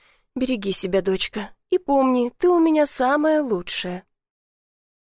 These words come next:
После разговора я долго сижу у окна и смотрю на ночную Москву.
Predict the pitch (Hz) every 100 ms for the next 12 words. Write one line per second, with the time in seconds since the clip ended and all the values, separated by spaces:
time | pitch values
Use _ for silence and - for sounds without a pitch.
0 | _ _ _ _ _ 254 240 247 233 233
1 | 214 226 277 294 240 220 269 254 233 247
2 | 226 247 240 240 - 285 320 294 262 240
3 | 262 277 262 247 - 247 247 240 247 -
4 | 196 160 160